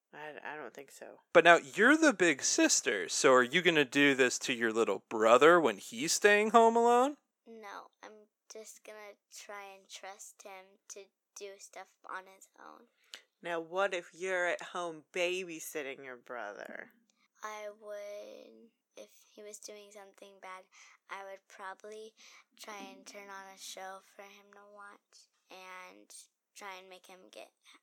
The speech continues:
Speaker 3: a little bit happier if he gets mad.
Speaker 1: I believe your teachers like to call that a redirection. <laughs> Where you're doing something naughty, so we distract you with something that is okay that you like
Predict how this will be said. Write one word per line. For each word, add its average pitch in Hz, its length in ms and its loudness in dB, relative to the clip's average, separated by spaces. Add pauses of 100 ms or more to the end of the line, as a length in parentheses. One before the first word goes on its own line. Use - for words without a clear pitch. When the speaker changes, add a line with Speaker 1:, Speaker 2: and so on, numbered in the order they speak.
(120)
Speaker 3:
a - 80 -18
little 87 300 -18
bit - 120 -20 (180)
happier - 500 -20 (240)
if - 160 -20
he - 60 -20
gets - 340 -20
mad. - 320 -20 (500)
Speaker 1:
I 202 40 -14
believe 190 260 -10
your 170 80 -12
teachers 160 800 -10
like 151 200 -6
to - 80 -18
call 165 360 -8
that 143 420 -8
a 170 160 -14 (120)
redirection. 220 800 -14 (260)
<laughs> - 580 -16 (800)
Where 180 120 -4
you're 156 200 -4
doing 214 280 4
something 196 560 -2
naughty, 190 520 0 (220)
so - 220 -12
we 165 80 -4
distract 247 640 0
you 175 140 -4
with 165 160 -4
something 170 500 -6
that 165 180 -2
is 147 240 -6
okay 180 520 -4
that 151 180 -6
you 156 180 -16
like 151 220 -6